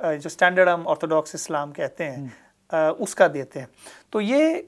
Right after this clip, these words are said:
Speaker 1: परंपरा पंजाब में रही है कि सूफी इस्लाम किस तरह से इवॉल्व होता है,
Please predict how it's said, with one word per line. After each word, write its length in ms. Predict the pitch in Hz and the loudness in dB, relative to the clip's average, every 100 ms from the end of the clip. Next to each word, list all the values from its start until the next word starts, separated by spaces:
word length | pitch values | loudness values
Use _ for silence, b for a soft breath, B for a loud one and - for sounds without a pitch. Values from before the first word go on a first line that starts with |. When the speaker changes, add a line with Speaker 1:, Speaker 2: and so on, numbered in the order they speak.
| - | 2
Speaker 1:
परंपरा 580 | 196 208 202 202 233 247 | 4 4 4 4 6 4
पंजाब 400 | 262 185 185 196 | 2 0 4 4
में 120 | 226 | 4
रही 400 | 165 147 160 190 | -2 -2 -2 -2
है 280 | 143 131 131 b b b b _ | -2 -6 -8 b b b b _
कि 380 | - 175 175 170 | -12 -8 -8 -8
सूफी 320 | - 175 233 | -8 -10 -8
इस्लाम 480 | 214 - 185 196 208 | -8 2 4 6 2
किस 260 | 208 190 - | -4 -4 2
तरह 200 | 180 208 | 2 2
से 160 | - | -4
इवॉल्व 440 | - 160 156 202 165 | -10 -2 4 4 2
होता 280 | 143 175 | 0 2
है, 280 | 139 156 214 | 2 -2 -8